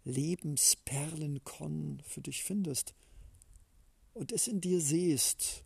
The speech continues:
oder es dir zumindestens in eine Schublade steckst, bitte gut ausgepolstert, und die nächsten Stunden und Tage und Wochen rausholst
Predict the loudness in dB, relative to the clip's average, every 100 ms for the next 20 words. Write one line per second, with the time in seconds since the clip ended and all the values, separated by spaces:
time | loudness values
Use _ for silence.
0 | -10 -4 -2 -2 0 -2 0 0 0 2
1 | 2 2 2 0 -2 -8 -20 -20 _ _
2 | -4 -2 -2 -2 -4 -2 -4 -4 -6 -6
3 | -6 -6 -6 -8 -20 _ -4 -4 -4 -8
4 | -8 -6 -6 -6 -6 -6 -6 -4 -4 -6
5 | -10 -14 -20 -20 _ _ _ -6 2 4
6 | 6 4 2 -4 2 2 2 0 -4 -4
7 | -4 -4 -6 -4 -4 -4 -4 -6 0 2
8 | 4 2 -2 -2 -2 -4